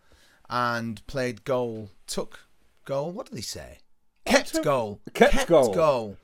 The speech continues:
Speaker 2: Right.
Speaker 1: for Everton. And
Speaker 2: Ooh.
Speaker 1: in an F A Cup final, he broke his back and still finished the game.
Speaker 2: That's
Speaker 1: I'm
Speaker 2: the
Speaker 1: compar-,
Speaker 2: stuff.
Speaker 1: I'm comparing it. Yeah, it'll be all them, uh, Luftwaffe exercises he did every morning.
Speaker 2: It'll be that.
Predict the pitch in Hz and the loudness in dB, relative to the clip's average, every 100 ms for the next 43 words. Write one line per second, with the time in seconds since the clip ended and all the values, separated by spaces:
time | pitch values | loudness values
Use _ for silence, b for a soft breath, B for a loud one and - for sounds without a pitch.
0 | - 151 120 180 - 135 143 190 226 - | -4 0 2 0 -2 -2 0 0 -4 -10
1 | 95 - b b b - 135 147 - - | -10 -16 b b b -6 -2 0 0 -2
2 | 135 147 190 196 170 - 160 - 170 185 | -4 -2 -2 -2 -6 -4 -8 -4 -4 -4
3 | 165 110 110 107 131 165 - 117 90 127 | -6 -8 -10 -6 -6 -6 -8 -12 -8 -8
4 | 147 - - - _ _ _ _ _ _ | -8 -10 -18 -20 _ _ _ _ _ _
5 | _ _ - 120 - 139 120 - 120 113 | _ _ -12 -8 -6 -8 -10 -8 -10 -10
6 | - 107 131 151 - _ _ _ _ _ | -12 -12 -12 -14 -18 _ _ _ _ _
7 | _ 175 160 - 156 135 180 196 123 - | _ 6 6 6 0 2 4 6 4 2
8 | - b b 147 139 139 160 165 190 185 | -10 b b -10 -10 -2 2 4 4 4
9 | 139 117 - - - 104 - - - - | -2 -10 -12 -20 -16 -16 -16 -18 -18 -6
10 | 214 196 190 214 160 123 117 110 101 90 | -4 -2 0 0 0 -2 -4 -4 -4 -6
11 | 113 175 - 120 98 - 85 - 104 - | -8 -8 -8 -8 -8 -10 -14 -12 -12 -10
12 | 95 - 90 90 90 85 87 80 - 80 | -10 -10 -10 -12 -14 -16 -16 -16 -16 -16
13 | 85 - 277 349 254 269 269 277 | -14 -6 -4 -4 -8 -8 -4 -6